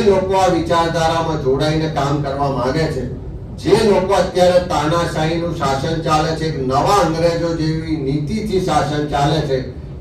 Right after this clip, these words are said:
એની સામે લડવા માંગતા હોય એવા તમામ સમાજના, તમામ વર્ગના, તમામ વિસ્તારના લોકોને વિનંતી કરું છું કે આ અમે સંગઠન સૃજન અભિયાન દ્વારા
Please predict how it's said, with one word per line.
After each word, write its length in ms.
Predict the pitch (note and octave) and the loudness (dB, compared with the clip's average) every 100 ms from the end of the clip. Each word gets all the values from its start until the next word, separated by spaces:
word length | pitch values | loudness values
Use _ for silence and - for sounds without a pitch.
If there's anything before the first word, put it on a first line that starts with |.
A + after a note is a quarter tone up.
| - | -6
એની 440 | C#3 D#3+ G#3+ G3 | 0 2 2 2
સામે 320 | F3 E3+ F3 E3 | 2 2 4 2
લડવા 420 | C#3 D3+ D3+ D#3 | 2 0 2 2
માંગતા 500 | D3+ C#3+ C#3+ D3 C#3+ | 0 -2 -4 -2 -2
હોય 180 | C#3+ C#3+ | 0 2
એવા 240 | C#3+ C#3+ | 2 0
તમામ 680 | C#3+ C3+ C3+ D#3+ G#3 G#3 G3 - - - | -2 -4 -2 2 2 2 -2 -6 -12 -8
સમાજના, 720 | B2+ D3 F#3 F3+ D3+ C3+ A#2 - | -2 2 4 2 0 -2 -4 -4
તમામ 380 | - E3 F#3+ G3+ E3 | 0 2 4 2 0
વર્ગના, 480 | A#2+ D#3+ F3+ F3+ F3 - | -2 0 0 0 -2 -2
તમામ 360 | D3+ E3+ F3+ D#3 | -2 0 2 0
વિસ્તારના 600 | D3 - G3+ G3+ F3+ E3 | -2 -2 0 2 2 0
લોકોને 380 | D#3 D#3+ D#3+ | -2 -2 -2
વિનંતી 420 | D3 C3 C#3+ C#3+ C#3 | 0 0 0 -2 -2
કરું 260 | C3 B2+ | 0 -2
છું 180 | B2 G#2+ - - - - - | -2 -8 -10 -12 -14 -14 -4
કે 60 | |
આ 220 | D3 F3+ F3+ | 0 2 2
અમે 140 | F3+ F#3+ | 2 -2
સંગઠન 560 | - D3+ D#3+ E3+ E3+ F3+ | -2 -2 0 2 0 0
સૃજન 440 | D#3 D#3 E3+ E3+ | -4 -4 -2 -2
અભિયાન 420 | D3+ B2+ D3+ D#3+ C#3 | -4 -4 -2 0 0
દ્વારા 420 | D3 D#3+ E3+ | 0 2 2